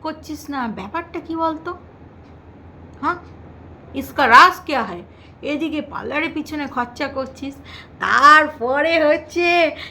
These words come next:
কেন সাজলো মাঞ্জা দিয়ে বসের ওখানে যাবে। আচ্ছা,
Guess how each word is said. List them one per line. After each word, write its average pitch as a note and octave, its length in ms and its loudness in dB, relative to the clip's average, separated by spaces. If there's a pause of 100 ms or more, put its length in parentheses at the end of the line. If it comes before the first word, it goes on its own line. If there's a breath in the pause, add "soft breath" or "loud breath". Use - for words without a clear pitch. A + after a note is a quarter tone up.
(140)
কেন A#3 380 -2
সাজলো D#4 880 4
মাঞ্জা A#3+ 580 -2
দিয়ে D#4 500 -2 (420 loud breath)
বসের G#3+ 440 -2
ওখানে D4+ 460 -4
যাবে। F3+ 420 -4 (500)
আচ্ছা, A3 300 -6